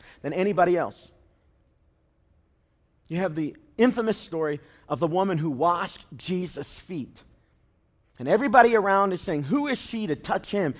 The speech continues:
Not only is he a great teacher, but he's a man. Who is she?" And he says of her that what she has done is gonna be praised throughout all of the rest of time. Jesus put a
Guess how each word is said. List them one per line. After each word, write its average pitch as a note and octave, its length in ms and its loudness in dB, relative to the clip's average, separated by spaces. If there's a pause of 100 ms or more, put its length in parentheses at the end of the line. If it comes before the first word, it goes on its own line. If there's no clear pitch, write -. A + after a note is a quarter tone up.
(140)
Not F3+ 120 2
only C#4+ 160 0
is G#3 100 0
he G3 40 0
a D3+ 40 -8
great E3 240 -2
teacher, B3+ 260 -6
but C3+ 140 -6
he's A#2+ 100 -8
a G#2+ 60 -6
man. B2 460 -6 (260)
Who C#4 220 -6
is C#4+ 100 -8
she?" D#3 400 -12 (880)
And B2+ 100 -8
he A#3 200 0
says F3 420 2
of F3+ 180 2
her D3 240 -4
that C3+ 280 -6
what D#3+ 180 -6
she C4+ 260 -2
has G3+ 200 2
done D#3 260 -4 (200)
is D3+ 120 -12
gonna F3+ 160 0
be E3 100 -4
praised F3 680 -2
throughout D3+ 340 0
all G3+ 280 4
of F#3 160 -4 (240)
the E3 80 -6
rest D#3 320 0
of E3+ 80 -12
time. C#3 420 -2 (2000)
Jesus F#3 400 -6
put D#3+ 180 -4
a A2+ 60 -8